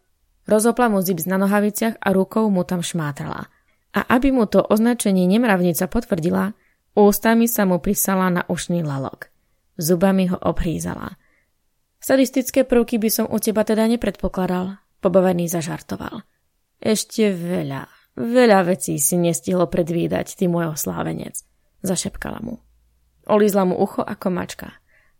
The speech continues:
"Hm, to sa mi páči." "Áno." Privrel oči,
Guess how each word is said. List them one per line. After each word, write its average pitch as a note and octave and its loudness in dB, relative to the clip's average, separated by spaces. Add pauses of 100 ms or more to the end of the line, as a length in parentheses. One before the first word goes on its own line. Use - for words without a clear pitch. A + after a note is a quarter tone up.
"Hm, G3+ -4
to F#3 -8
sa F#3+ 0
mi F#3 2
páči." A#3 -4 (1040)
"Áno." D#3 0 (920)
Privrel F#3+ 4
oči, A3+ 0